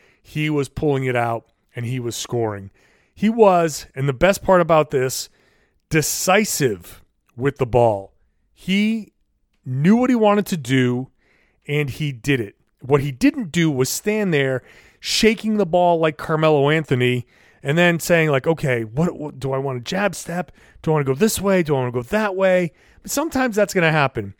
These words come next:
You get the ball, there's a defender in front of you. He's not giving you any one particular thing,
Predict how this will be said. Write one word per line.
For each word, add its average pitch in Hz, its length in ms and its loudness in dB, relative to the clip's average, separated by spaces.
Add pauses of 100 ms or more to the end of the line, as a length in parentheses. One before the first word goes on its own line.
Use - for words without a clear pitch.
(220)
You 127 80 -12
get 220 220 0
the 202 60 -8
ball, 160 380 4
there's 135 200 -2
a 127 40 -10
defender 175 420 0
in 160 80 0
front 160 200 0
of 143 100 -4
you. 143 300 0 (400)
He's 151 200 -6
not 190 300 -2
giving 202 360 2
you 196 140 4
any 180 140 2
one 175 240 0
particular 156 420 -2
thing, 151 460 -4